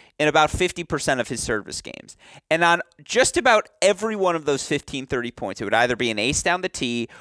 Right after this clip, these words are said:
or a big serve wide that Rublev would have to slice back or bump back with his backhand,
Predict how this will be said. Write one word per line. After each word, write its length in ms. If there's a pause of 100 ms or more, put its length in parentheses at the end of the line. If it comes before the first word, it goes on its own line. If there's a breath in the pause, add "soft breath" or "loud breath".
(120 loud breath)
or 200
a 40
big 320
serve 380
wide 560 (180 loud breath)
that 140
Rublev 320
would 80
have 140
to 100
slice 460
back 360
or 80
bump 320
back 300
with 100
his 140
backhand, 640